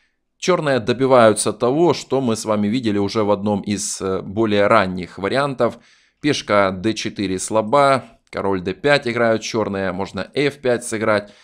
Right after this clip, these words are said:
создать проходную. Слон по-прежнему явно сильнее коня. Конь Ж два играет Ниман, слон Б восемь, конь Е три, слон А семь.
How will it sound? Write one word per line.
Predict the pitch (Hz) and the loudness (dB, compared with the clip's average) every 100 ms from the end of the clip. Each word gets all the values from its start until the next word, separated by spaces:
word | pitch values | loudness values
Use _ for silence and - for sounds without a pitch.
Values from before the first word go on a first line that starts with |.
| _ | _
создать | - 110 101 98 - - - | -8 -4 0 -2 -2 -14 -4
проходную. | 107 104 98 98 147 135 113 - _ _ | -2 -2 -6 -4 -2 0 0 -2 _ _
Слон | - - 156 131 | -8 0 2 2
по-прежнему | 113 - 156 135 117 110 107 98 | 0 -2 0 0 0 -2 0 -2
явно | 101 131 143 120 | 0 2 2 0
сильнее | 104 104 95 101 95 | -4 -6 -6 -4 -4
коня. | - 98 92 101 - _ _ _ _ - | -4 -4 -4 -10 -12 _ _ _ _ -2
Конь | 185 180 | 0 0
Ж | 165 | -2
два | 151 170 160 156 104 | 0 2 2 0 -6
играет | 110 110 101 98 135 | -2 2 2 0 -4
Ниман, | 160 151 127 113 104 - | -4 0 2 0 -4 -10
слон | - 101 98 92 | -10 -6 -6 -2
Б | 104 | -2
восемь, | 143 156 - 127 110 101 | 0 -2 -2 -2 -4 -6
конь | - 104 98 | -6 -4 -2
Е | 95 | -4
три, | - 127 147 139 - _ - | -4 -4 -2 -4 -10 _ -8
слон | - 110 104 90 | -4 -2 -2 -4
А | |
семь. | 87 - 120 123 107 | -6 -4 0 0 -2